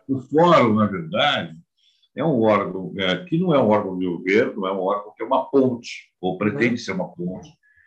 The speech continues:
Speaker 1: entre a, a, a sociedade civil, o setor privado e os entes governamentais. O fórum, na verdade, pretende, então, de um lado,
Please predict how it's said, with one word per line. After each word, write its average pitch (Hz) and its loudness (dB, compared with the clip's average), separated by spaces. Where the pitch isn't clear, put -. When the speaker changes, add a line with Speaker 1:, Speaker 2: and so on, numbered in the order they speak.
Speaker 1:
entre 107 2
a, 98 4
a, 90 2
a 87 -8
sociedade 107 -4
civil, 95 0
o 87 -6
setor 95 -10
privado 101 0
e 147 4
os 165 6
entes 127 0
governamentais. 110 -2
O - -20
fórum, 131 2
na 110 -2
verdade, 113 0
pretende, 113 -4
então, 110 -2
de 92 -8
um 107 -2
lado, 90 2